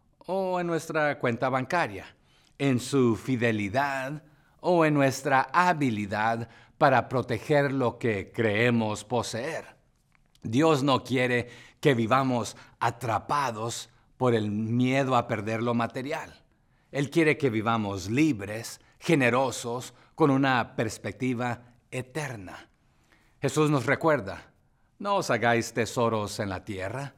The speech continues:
sino haceos tesoros en el cielo". Las riquezas celestiales no se pierden, no se evaporan, no se gastan. Todo lo que invertimos en el reino permanece para siempre.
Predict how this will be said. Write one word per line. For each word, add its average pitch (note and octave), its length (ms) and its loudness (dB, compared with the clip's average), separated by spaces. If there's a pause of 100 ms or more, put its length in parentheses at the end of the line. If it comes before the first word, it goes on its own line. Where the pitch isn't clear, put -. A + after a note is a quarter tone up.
(280)
sino B2+ 260 2
haceos G#2+ 480 -2
tesoros A2 640 -4 (400)
en A#2 180 -4
el G2+ 100 -8
cielo". C#3+ 540 -10 (540)
Las C3 180 4
riquezas D#3+ 440 4
celestiales D#3+ 840 0 (160)
no D3+ 280 6
se D#3 200 0
pierden, F#2 500 -4 (160)
no E3 180 0
se D#3+ 360 0
evaporan, C#3 720 0 (180)
no B2 220 4
se B2 180 2
gastan. G2+ 640 -6 (480)
Todo D#3+ 240 6
lo D3+ 140 6
que C#3+ 80 2
invertimos C3 640 2
en B2+ 120 0
el A2+ 120 -2
reino F3 500 -2 (300)
permanece A#2+ 680 2
para F#2+ 280 -6
siempre. - 500 -14